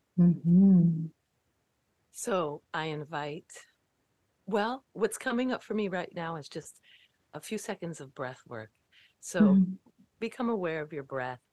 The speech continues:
Speaker 2: And I invite us to do our inhalation without expanding our upper chest, to just do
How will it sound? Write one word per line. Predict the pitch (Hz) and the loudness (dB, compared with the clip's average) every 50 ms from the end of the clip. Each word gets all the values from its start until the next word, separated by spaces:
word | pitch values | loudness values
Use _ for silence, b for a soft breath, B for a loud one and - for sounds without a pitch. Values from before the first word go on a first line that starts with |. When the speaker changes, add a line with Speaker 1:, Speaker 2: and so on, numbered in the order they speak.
| _ | _
Speaker 2:
And | - 131 131 135 151 | -10 -8 -6 -6 -4
I | 160 | -4
invite | 170 185 175 160 160 170 175 208 208 | -4 -6 -8 -6 -6 -6 -4 -4 -4
us | 214 202 185 - - - - | -6 -6 -8 -10 -14 -14 -10
to | - 190 170 151 147 b b b b b _ - | -8 -8 -8 -8 -8 b b b b b _ -14
do | 156 170 196 202 214 220 226 233 226 196 - - | -8 -4 -2 -2 0 0 0 -2 -4 -6 -8 -6
our | 170 175 175 | -4 -4 -2
inhalation | 185 190 196 202 202 214 185 185 175 185 - - - - 127 127 143 - _ - - | -2 -4 -4 -6 -6 -6 -4 -4 -4 -6 -8 -10 -10 -10 -8 -8 -10 -12 _ -12 -10
without | - 170 - 214 240 269 339 | -10 -8 -6 -6 -6 -6 -6
expanding | 330 - - - - 190 196 196 175 175 165 160 147 b b b b - | -8 -10 -10 -8 -6 -6 -4 -4 -4 -6 -6 -8 -10 b b b b -10
our | - 147 143 - | -8 -8 -6 -6
upper | - 165 - - 156 | -8 -8 -6 -8 -8
chest, | 151 - - - 151 135 120 - - - | -10 -10 -10 -10 -8 -8 -10 -12 -14 -14
to | - 170 | -14 -10
just | 160 233 240 - - _ | -10 -10 -10 -10 -14 _
do | - 214 208 208 208 202 | -8 -4 -2 -2 -2 -2